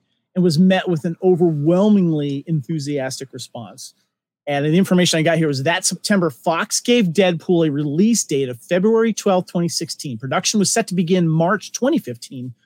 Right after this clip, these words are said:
with Simon Kinberg joining as a producer. Reynolds attributed Fox's greenlighting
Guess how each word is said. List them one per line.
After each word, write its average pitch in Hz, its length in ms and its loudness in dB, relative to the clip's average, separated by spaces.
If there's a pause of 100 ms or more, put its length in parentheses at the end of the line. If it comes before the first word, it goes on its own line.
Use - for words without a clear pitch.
(200)
with 147 100 -6
Simon 226 460 2
Kinberg 175 640 0
joining 160 360 -2
as 135 80 -6
a 123 40 -10
producer. 131 540 -4
Reynolds 175 480 -2
attributed 190 640 0
Fox's 175 480 -4 (400)
greenlighting 170 720 2